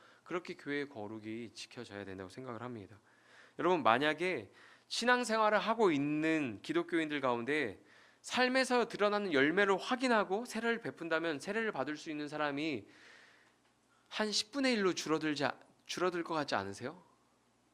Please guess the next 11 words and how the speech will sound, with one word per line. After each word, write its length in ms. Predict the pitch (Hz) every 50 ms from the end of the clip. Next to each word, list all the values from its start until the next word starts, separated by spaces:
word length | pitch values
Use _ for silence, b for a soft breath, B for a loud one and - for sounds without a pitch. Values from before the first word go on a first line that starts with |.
| _ _ _ _ _ _ _ _ _ _ _ _ _ _ _ _ _ _ _ _ _ _ _ _ _
그냥 340 | 180 190 185 165 143 127 -
교회 220 | - 185 190 196 196
다니고 600 | 165 156 156 165 170 170 165 170 170 170 165 156
뭐 420 | 143 143 143 139 117 120 - - - _ _ -
육 140 | 135 135 135
개월 200 | 180 180 175 170
다니고 640 | 156 139 135 135 143 143 143 147 147 143 147 143 -
그러다가 400 | - - 143 147 147 143 139 143
뭐 360 | 139 127 127 127 123 131 - - _ _
교육 280 | - 151 151 160 151 156
받고 560 | 135 117 117 - - 139 135 135 131 135